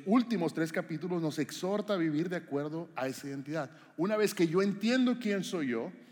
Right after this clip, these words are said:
ahora me exhorta a vivir bajo esa identidad. Y eso es lo que nosotros queremos llevar durante esta serie que van a ser un par de semanas. Vamos a estar viendo capítulo por capítulo y versículo por versículo.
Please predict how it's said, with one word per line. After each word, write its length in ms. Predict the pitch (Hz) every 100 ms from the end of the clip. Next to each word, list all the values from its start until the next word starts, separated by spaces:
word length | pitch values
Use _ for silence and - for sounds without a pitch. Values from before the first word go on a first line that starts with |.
| - -
ahora 220 | - 147 185
me 100 | 160
exhorta 540 | 147 - 214 208 190
a 160 | - 147
vivir 480 | 160 147 180 233
bajo 340 | 202 170 127 139
esa 200 | 143 151
identidad. 500 | 135 120 107 101 95 - _ _ _ _ _ -
Y 120 | 127
eso 220 | 185 220 226
es 40 |
lo 100 | 208
que 80 | 208
nosotros 400 | 180 165 170 180
queremos 360 | 160 156 175
llevar 360 | 160 156 156 151
durante 320 | 139 131 127
esta 220 | 143 -
serie 340 | 151 165 156 156
que 80 | 143
van 120 | 135
a 40 |
ser 240 | 135 147 143 - -
un 200 | - 143
par 220 | 143 165 170
de 100 | 185
semanas. 380 | 175 156 151
Vamos 220 | 147 151 160
a 20 |
estar 160 | 170
viendo 400 | 151 160 170 165 160 -
capítulo 540 | - 127 180 185 214 202
por 180 | 202
capítulo 600 | 202 190 160 151 151 151 147 - -
y 100 | 127
versículo 600 | 120 127 - 160 156 147
por 160 | 135 127
versículo. 440 | 120 - - -